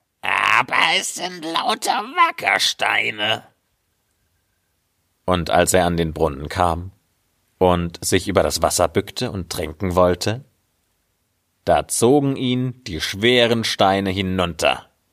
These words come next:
und er musste jämmerlich ersaufen. Als die sieben Geißlein das sahen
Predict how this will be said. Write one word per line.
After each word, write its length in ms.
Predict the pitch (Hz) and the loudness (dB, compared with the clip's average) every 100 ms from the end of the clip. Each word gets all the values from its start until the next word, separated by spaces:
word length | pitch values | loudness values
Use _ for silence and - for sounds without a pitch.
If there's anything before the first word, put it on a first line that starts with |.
| _ _ _ _ _ _ _ _ _ - | _ _ _ _ _ _ _ _ _ -2
und 240 | 98 101 | -2 0
er 100 | 107 | 2
musste 320 | 101 - - | 2 0 2
jämmerlich 800 | 90 90 87 85 82 80 - - - | 2 4 4 2 2 -4 -8 -16 -8
ersaufen. 760 | 101 90 95 80 - 80 80 - _ _ _ _ _ _ _ _ _ _ _ _ _ _ _ _ _ _ _ _ _ _ _ _ _ _ _ _ _ _ _ _ _ _ _ _ _ _ _ _ _ _ _ _ _ | -6 -2 -2 -2 -10 -16 -16 -20 _ _ _ _ _ _ _ _ _ _ _ _ _ _ _ _ _ _ _ _ _ _ _ _ _ _ _ _ _ _ _ _ _ _ _ _ _ _ _ _ _ _ _ _ _
Als 460 | 120 120 117 - | 2 2 2 -4
die 160 | - 123 | -4 -4
sieben 360 | 131 196 127 117 | -4 -8 -6 -2
Geißlein 520 | 151 160 107 90 85 | -2 -2 -2 -2 -2
das 240 | 156 - | -4 -4
sahen 400 | - 151 117 90 | -4 -4 -6 -8